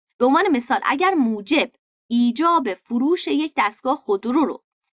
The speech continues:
خطاب به شخص دیگری اعلام بکنه و ضمن ایجاب مقرر بکنه که مخاطب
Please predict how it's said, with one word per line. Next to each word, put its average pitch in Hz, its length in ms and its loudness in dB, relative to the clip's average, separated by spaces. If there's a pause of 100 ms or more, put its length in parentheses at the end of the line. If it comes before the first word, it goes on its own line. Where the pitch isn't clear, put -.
خطاب 320 480 0
به 233 60 -10
شخص 330 360 -4
دیگری 240 520 -4
اعلام 247 520 0
بکنه 208 640 -8 (420)
و 254 120 0
ضمن 403 320 0
ایجاب 240 520 -2
مقرر 220 500 -2
بکنه 214 420 -10
که 190 200 -12
مخاطب 220 960 -2